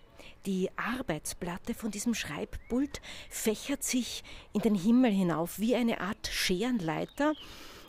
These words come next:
und ganz oben verwandelt sich diese Arbeitsplatte des Schreibpultes in ein offenes Fenster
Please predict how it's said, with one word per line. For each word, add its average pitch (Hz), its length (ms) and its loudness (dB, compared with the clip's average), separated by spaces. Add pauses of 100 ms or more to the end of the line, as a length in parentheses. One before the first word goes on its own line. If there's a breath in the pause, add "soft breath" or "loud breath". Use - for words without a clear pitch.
(160)
und - 240 0
ganz 233 340 4
oben 202 500 2 (760)
verwandelt 208 600 0
sich - 180 -4
diese 196 640 0
Arbeitsplatte 185 880 -2
des 202 160 -2
Schreibpultes - 920 0 (360 loud breath)
in 226 180 6
ein 190 200 2
offenes 208 520 0
Fenster 170 680 -2